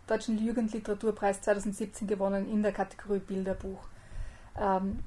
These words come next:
ja, und zwar geht es um den General, der beschließt, die rechte Buchseite gehört nur ihm und da darf keiner hin. Also das Buch ist aufgeteilt in die linke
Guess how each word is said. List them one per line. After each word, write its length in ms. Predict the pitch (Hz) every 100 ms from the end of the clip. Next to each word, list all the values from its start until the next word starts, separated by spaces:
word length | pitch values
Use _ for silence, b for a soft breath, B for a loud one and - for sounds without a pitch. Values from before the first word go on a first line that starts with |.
| -
ja, 300 | 254 277 -
und 140 | 202
zwar 200 | 247 240
geht 180 | 247 247
es 120 | 240
um 200 | 269 240
den 160 | 220 214
General, 720 | 220 208 196 196 170 240 277
der 140 | 226
beschließt, 720 | 240 - 214 214 226 - - -
die 120 | 208
rechte 400 | 202 240 - 262
Buchseite 580 | - 240 - 214 208 208
gehört 460 | 208 214 208 214 -
nur 340 | 220 220 240 233
ihm 360 | 220 247 311 370 b b b b b -
und 180 | 240 226
da 80 | 214
darf 240 | 208 208
keiner 300 | - 214 196
hin. 240 | 185 143 - - - - - b b b b b b
Also 160 | 202
das 120 | 208 -
Buch 120 | 240
ist 160 | 220
aufgeteilt 520 | - 240 - 226 220 226
in 100 | 208
die 80 |
linke 500 | 196 277 311 - 180